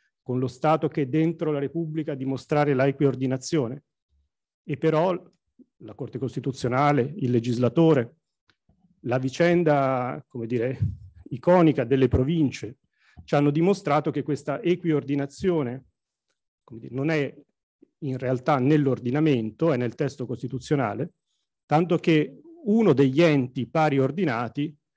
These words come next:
può essere visto ora come casa dei comuni, quindi al servizio dei comuni, ora come soggetto che può essere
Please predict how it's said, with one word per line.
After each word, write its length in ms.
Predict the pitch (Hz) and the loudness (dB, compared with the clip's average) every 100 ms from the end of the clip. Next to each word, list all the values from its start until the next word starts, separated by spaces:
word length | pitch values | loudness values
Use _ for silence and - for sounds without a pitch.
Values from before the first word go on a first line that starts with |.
| _ _ _ | _ _ _
può 140 | - 151 | 0 2
essere 420 | 147 - 156 139 | 4 2 0 0
visto 540 | 160 160 - 131 - | 0 -4 -6 -8 -2
ora 220 | 185 170 147 | 0 2 0
come 300 | 151 143 123 | -2 -2 -2
casa 300 | 156 139 139 | -2 -2 -4
dei 140 | 127 | -4
comuni, 420 | 147 196 165 120 | -2 0 0 -2
quindi 240 | - 135 123 | -2 -2 -2
al 80 | |
servizio 400 | - 120 120 - | -4 -8 -8 -6
dei 100 | 120 | -4
comuni, 440 | 117 156 117 123 156 _ _ _ _ _ _ | -2 -4 -4 -6 -8 _ _ _ _ _ _
ora 260 | 156 170 139 | 2 4 2
come 200 | - 143 | 2 0
soggetto 600 | 135 170 131 127 127 131 | 0 0 2 0 -2 -6
che 120 | 127 | -4
può 120 | 151 | -4
essere 380 | 135 - 127 123 | -6 -4 -6 -6